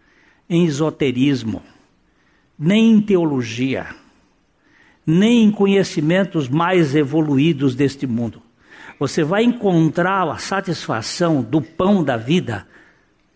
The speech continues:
quando você sentar nesta mesa e disser, "Amém."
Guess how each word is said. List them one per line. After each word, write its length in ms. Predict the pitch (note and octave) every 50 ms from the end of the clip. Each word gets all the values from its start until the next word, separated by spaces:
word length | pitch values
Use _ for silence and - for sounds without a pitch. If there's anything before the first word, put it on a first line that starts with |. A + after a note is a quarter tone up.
| _ _
quando 240 | F#3 F#3 F#3 F#3
você 460 | F3 E3+ E3+ D#3+ - - - F#3 F3+ F3+
sentar 840 | - - - - F3+ D#3+ D#3 D#3+ D3+ - - - G3+ G3 F#3 C#3
nesta 380 | D3+ D3+ D3 D3 - - B2+ A#2
mesa 540 | B2 C3 D3 D#3 D#3 C3+ - - G2+ F#2 - - _ _ _ _ _ _ _ _ _ _ _ _ _ _ _ _ _ _ _ _ _ _ _ _ _ _ _ _ _ _ -
e 140 | D#3+ C#3 C3+
disser, 580 | C#3 C3+ - - - D3 B2+ B2 A#2 F#2 - - - _ _ _ _ _ _ _ _ _ _ _ _ _ _ _ _ _ _ _ _ _ _ _ _ _ _ _ _ _ - - _
"Amém." 460 | - B2+ B2+ A2 G2+ F#2+ E2+ -